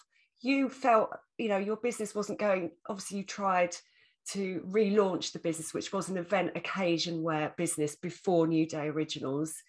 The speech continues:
tried to make that work in the pandemic, and then realized, and then in your gut, you were just like, "Actually, this doesn't align with what I want." You wanted to go more down the sustainable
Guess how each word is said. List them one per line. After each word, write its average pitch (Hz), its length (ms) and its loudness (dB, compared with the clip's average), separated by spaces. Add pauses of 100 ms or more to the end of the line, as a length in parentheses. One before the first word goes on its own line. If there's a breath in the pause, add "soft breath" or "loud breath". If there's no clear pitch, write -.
(320 soft breath)
tried 254 380 4
to 208 100 -4
make 196 220 2
that 185 180 2
work 170 320 2
in 170 60 -10
the 165 80 -10
pandemic, 175 560 -4
and 196 100 -4
then 196 240 -2
realized, 196 560 4
and 175 100 -8
then 180 140 -4
in 202 160 -2
your 185 160 -2
gut, 190 320 0
you 185 140 -4
were 180 80 -8
just 175 260 -8
like, 180 180 -2
"Actually, 185 540 -2
this 190 160 -8
doesn't 170 260 -6
align 175 380 0
with 156 180 -4 (680)
what 175 120 0
I 175 120 2
want." 175 320 2
You 180 80 -2
wanted 175 280 -4
to 180 60 -12
go 170 140 0
more 170 220 0
down 170 260 0
the 156 80 -2
sustainable 160 920 -2